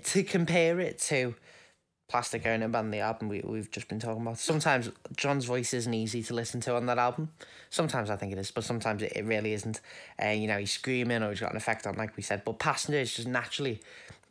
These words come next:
a great sounding voice. And I know last week we talked about auto-tune with Shawn Mendes. Um, and I know it will be tweaked in post-production and all that, but I,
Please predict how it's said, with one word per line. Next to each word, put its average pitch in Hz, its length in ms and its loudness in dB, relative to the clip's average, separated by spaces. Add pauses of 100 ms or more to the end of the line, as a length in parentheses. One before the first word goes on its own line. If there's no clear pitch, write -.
(100)
a 131 60 -6
great 123 260 2
sounding 117 280 0
voice. 113 280 0
And 135 160 4
I 135 40 6
know 143 180 6
last 135 380 0
week 147 240 -4 (280)
we 127 80 0
talked 120 240 0
about 110 220 4
auto-tune 127 680 2
with 120 100 -2
Shawn 113 340 0
Mendes. 117 560 0 (520)
Um, 117 300 2 (120)
and 135 160 2
I 135 60 2
know 139 260 6
it 127 140 4
will 127 200 2
be 120 100 -2
tweaked - 560 -4 (140)
in 117 140 0
post-production 113 640 -2
and 113 80 2
all 113 100 2
that, 107 200 -2
but - 160 0
I, 151 160 2